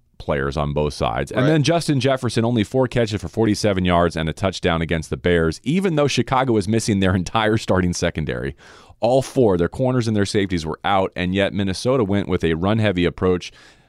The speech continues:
Speaker 1: Um, Kirk Cousins didn't even throw for a hundred yards, though he did get a couple of passing touchdowns. But Jefferson against Jalen, man, th-, these are the types of matchups you pay to see.
Speaker 2: Was it Maurice that said, uh,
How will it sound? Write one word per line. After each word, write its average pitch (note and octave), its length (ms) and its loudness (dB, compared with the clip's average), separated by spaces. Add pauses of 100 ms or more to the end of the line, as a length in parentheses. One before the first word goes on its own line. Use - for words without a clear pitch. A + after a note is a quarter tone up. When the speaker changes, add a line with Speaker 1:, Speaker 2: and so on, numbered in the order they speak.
(120)
Speaker 1:
Um, C2 380 -6 (100)
Kirk A#2 200 0
Cousins F2+ 320 0
didn't F#2+ 100 0
even F2 160 -2
throw F2 220 0
for E2+ 180 -2
a D2 40 -2
hundred D#2 280 -2
yards, E2 240 0
though D#2+ 120 0
he D2 60 0
did D#2+ 280 -4
get D#2+ 160 0
a D2+ 40 -6
couple D#2 240 -6
of D2+ 80 -2
passing D2 380 -6
touchdowns. C#2 640 -6 (440)
But F2+ 140 -2
Jefferson A#2 720 -2 (220)
against E2 400 -2
Jalen, F#2+ 540 -2 (440)
man, D2 300 -2
th-, G2 120 -2
these A2 220 0
are F2+ 60 -6
the F2+ 80 0
types F2+ 260 -2
of D#2+ 80 -4
matchups D#2+ 380 -2
you D#2 80 -4
pay C#2+ 180 -2
to C2 80 -4
see. - 300 -10
Speaker 2:
Was G3 160 -4
it G#3+ 80 -6
Maurice A3 460 -2
that G3+ 140 -10
said, F#3+ 460 -4
uh, D#3 220 0